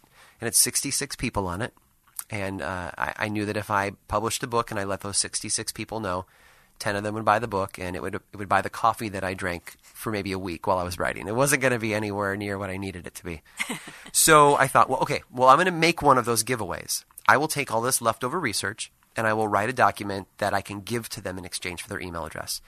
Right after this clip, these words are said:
I'll call it my five favorite New England myths."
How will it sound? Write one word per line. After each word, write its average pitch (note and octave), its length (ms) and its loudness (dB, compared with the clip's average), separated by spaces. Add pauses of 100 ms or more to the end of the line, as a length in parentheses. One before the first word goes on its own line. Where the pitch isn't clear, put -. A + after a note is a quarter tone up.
(220)
I'll - 80 -4
call G#2+ 260 -2
it G2+ 140 -6
my F2 440 -8 (300)
five A#2+ 400 4
favorite G#2+ 380 -4
New G2 160 -8
England F2+ 340 -10
myths." - 400 -8